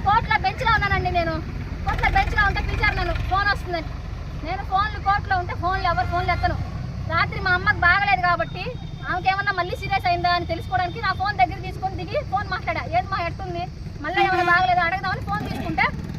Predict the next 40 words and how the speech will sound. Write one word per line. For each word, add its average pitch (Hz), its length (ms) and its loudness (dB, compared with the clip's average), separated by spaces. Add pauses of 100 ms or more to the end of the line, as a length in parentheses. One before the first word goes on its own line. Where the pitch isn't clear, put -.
(100)
"మీ 339 80 0
ఆయనకి 392 420 2
పెళ్ళి 392 300 6
అంట, 370 140 -4 (880)
పలానా 370 240 0
కందుకూరులో 392 540 -2
జరుగుతుంది, 359 420 0
కానీ 359 180 0
ఎక్కడ 359 280 -2
జరుగుతుంది 359 440 0 (160)
ఏరియా 359 180 6
మాకు 320 200 0
తెలియదు" 330 240 0
అని 330 100 -2
చెప్పారు. - 260 -4 (500)
వెంటనే 370 380 -2
కోర్టులో 370 380 6
సెలవు 330 280 2
పెట్టేసి 494 380 2 (400)
వచ్చేసాను 339 320 0
నేను 277 120 -2
ఇంటికి 311 200 -2
వచ్చి. - 180 -4 (420)
స్కూల్లో 392 300 0
ఎగ్జామ్ 370 280 2
రాస్తున్న 349 320 -2
పిల్లల్ని 359 240 0
తీసుకొని, 320 400 -4 (220)
నా 302 100 -8
బిడ్డలను 370 400 2
చూసన్నా 359 300 -4
ఈ 349 160 -2
పెళ్లి 339 260 0
చేసుకుని 359 280 0
ఆగిపోద్దామని 320 640 -4
చెప్పి 294 220 -8 (440)
పిల్లల్ని 381 280 0
తీసుకొని 359 340 0
బయటకు 349 300 2
వచ్చా. - 180 -2